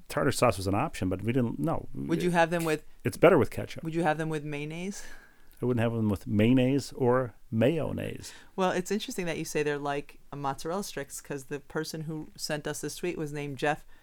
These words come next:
Speaker 2: Mazzella. So pretty close to mozzarella. Okay, here we go.
Speaker 1: Well,
Speaker 2: Nate.
Speaker 1: well, well, well,
Speaker 2: Yeah.
Speaker 1: well, well, but, you know, and, and I just should just add in Penny Lane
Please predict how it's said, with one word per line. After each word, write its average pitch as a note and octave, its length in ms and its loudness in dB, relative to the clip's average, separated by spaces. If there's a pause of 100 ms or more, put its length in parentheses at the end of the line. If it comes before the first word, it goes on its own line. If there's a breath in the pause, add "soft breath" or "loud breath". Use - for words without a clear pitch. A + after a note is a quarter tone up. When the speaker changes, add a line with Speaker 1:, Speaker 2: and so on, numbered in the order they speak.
(200 soft breath)
Speaker 2:
Mazzella. D#3 640 0 (120)
So D3 340 -8
pretty E3 220 -4
close D3 360 -8
to D3 100 -12
mozzarella. C#3 540 -6 (340 loud breath)
Okay, F3 320 4
here F#3+ 160 6
we G#3+ 80 8
go. E3+ 260 2
Speaker 1:
Well, D#3 140 6
Speaker 2:
Nate. F#3 220 6
Speaker 1:
well, - 140 4
well, - 180 -2
well, B2 140 -2
Speaker 2:
Yeah. E3 180 2
Speaker 1:
well, - 140 -4
well, - 160 0 (280)
but, D#3 160 0 (360)
you D3+ 120 -2
know, C#3+ 140 2
and, C3+ 280 2
and C3 340 2 (340)
I C3 120 0
just C3 160 -2
should B2+ 160 -4
just B2+ 160 -2
add B2 220 2
in G#2 140 2
Penny B2 320 2
Lane C3 400 4